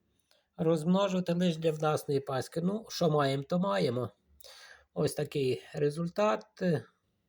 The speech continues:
Ем, це є щось з аборигенної бджоли в нас.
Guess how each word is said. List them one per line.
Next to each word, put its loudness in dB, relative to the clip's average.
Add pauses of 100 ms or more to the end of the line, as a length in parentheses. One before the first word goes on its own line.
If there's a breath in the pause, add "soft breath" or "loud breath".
(1120)
Ем, -6 (1600 soft breath)
це 0
є -4 (920 soft breath)
щось 4
з -2
аборигенної 2
бджоли 2
в -6
нас. -4